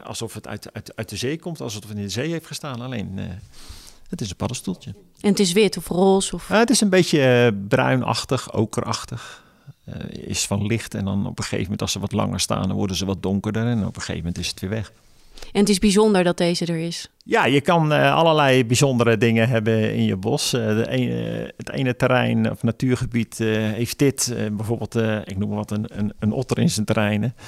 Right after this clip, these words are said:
Speaker 1: En een ander gebied heeft weer, eh, zwammetjes. En een ander gebied heeft weer, eh, weet ik veel wat voor soorten planten. Nou, noem het maar op.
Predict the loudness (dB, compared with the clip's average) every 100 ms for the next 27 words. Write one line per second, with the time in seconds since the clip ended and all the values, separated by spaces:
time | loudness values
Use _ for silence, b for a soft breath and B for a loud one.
0 | B B B 0 2 2 2 2 0 0
1 | 0 0 0 -2 -2 0 0 2 2 0
2 | -4 -6 -6 -6 -4 -4 -4 -4 -4 -4
3 | -2 -2 0 2 2 2 2 2 2 2
4 | 2 0 -2 -2 -4 -2 -2 -2 2 2
5 | 2 -2 -6 B B B B B -4 0
6 | 2 0 0 0 -2 _